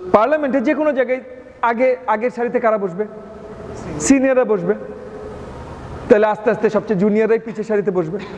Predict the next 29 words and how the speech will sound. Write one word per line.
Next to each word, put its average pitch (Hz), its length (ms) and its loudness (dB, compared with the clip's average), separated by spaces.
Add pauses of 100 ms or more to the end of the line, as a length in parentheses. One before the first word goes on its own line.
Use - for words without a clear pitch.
(160)
So 269 60 4 (100)
অটোমেটিক্যালি 185 520 2
ব্যাকবেঞ্চার। 123 460 -2 (340)
বেশি 240 280 4
কথা 233 220 4
কারা 214 220 4
বলবে? 196 180 0 (1400)
সিনিয়ররা 262 440 4
বলবে। 202 180 2 (300)
সবচেয়ে 226 260 2
কম 254 80 4 (100)
কথা 247 180 0
কারা 220 200 2
বলবে? 202 160 0 (840)
জুনিয়ররা। 156 420 4
So 202 60 4 (100)
জুনিয়ররা 131 420 2 (120)
ব্যাকবেঞ্চার, - 540 -4 (300)
রাইট? 359 160 4 (360)
So 240 60 10 (120)
পার্লামেন্টে 254 360 4
যেমন 254 180 2
এই 214 80 0
যে 247 40 6 (160)
সিনিয়ররা 269 440 4
আছে 285 120 -4 (380)
সামনে, 240 280 6
এই 262 80 2
যে 269 40 0